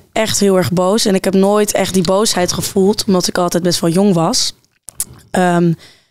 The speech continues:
ja, maar toen had ik besloten om, eh, ja, echt het contact te verbreken. Ik zei,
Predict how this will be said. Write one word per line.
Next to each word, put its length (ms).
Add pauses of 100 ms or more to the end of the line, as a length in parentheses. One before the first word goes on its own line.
(220)
ja, 160
maar 120
toen 180
had 160
ik 100
besloten 720 (520)
om, 220
eh, 580 (300)
ja, 160
echt 180
het 80
contact 400
te 60
verbreken. 320
Ik 60
zei, 160